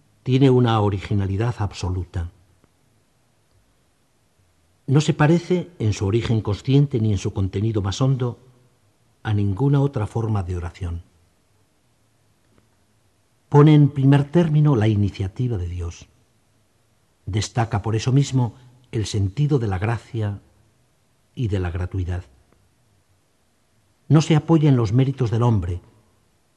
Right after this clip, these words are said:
es puro don inmerecido que desborda la misma capacidad humana.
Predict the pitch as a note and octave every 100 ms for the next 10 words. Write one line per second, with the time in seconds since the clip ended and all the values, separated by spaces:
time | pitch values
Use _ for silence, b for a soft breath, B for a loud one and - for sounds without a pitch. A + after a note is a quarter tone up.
0 | _ - A#2 - - D#3 D#3+ A2 A#2 A#2
1 | F#2+ F#2 A2 G2 F#2+ F#2+ - A#2+ F#2+ F2+
2 | - _ _ _ _ _ _ _ _ _
3 | - G2 G2+ F#2+ G#2+ C#3+ C3 B2+ G#2 A2
4 | A2+ A2+ G#2+ G2 G2 - F#2+ F#2 F#2 F2+
5 | F2+